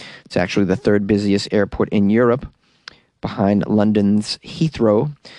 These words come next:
and, um, the Paris Charles de Gaulle Airport, as you guys might have known, because you guys are just so worldly, right? Oh, my traveling listeners. Well, they did this for six weeks. It was a six-week pilot project, and it just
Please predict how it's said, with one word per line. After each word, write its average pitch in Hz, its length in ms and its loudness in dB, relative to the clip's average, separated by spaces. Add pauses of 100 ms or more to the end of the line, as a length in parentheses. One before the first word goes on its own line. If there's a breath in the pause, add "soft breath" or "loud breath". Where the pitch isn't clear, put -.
(320 loud breath)
and, 104 400 0
um, 98 360 -4
the - 140 -2
Paris 110 380 -2
Charles 117 400 0
de 139 80 -2
Gaulle 180 480 -2
Airport, 98 420 -2 (380)
as 104 140 -4
you 101 60 -2
guys 95 200 -2
might 90 140 -2
have 101 100 -2
known, 123 300 2 (460 loud breath)
because - 260 -2
you 120 60 0
guys 113 260 0
are 113 60 0
just 120 240 0
so 131 160 4
worldly, 160 720 4
right? 185 420 2
Oh, 226 480 4
my 151 180 2
traveling 143 540 2
listeners. 135 420 0 (1040 loud breath)
Well, 175 120 2
they 220 120 2
did 254 160 0
this 240 140 4
for - 120 0
six - 320 0
weeks. 180 220 2
It 104 60 -2
was 117 120 0
a 117 60 2
six-week 190 520 0
pilot 160 340 0
project, 131 540 0 (840)
and 131 80 2
it 110 80 2
just 147 240 2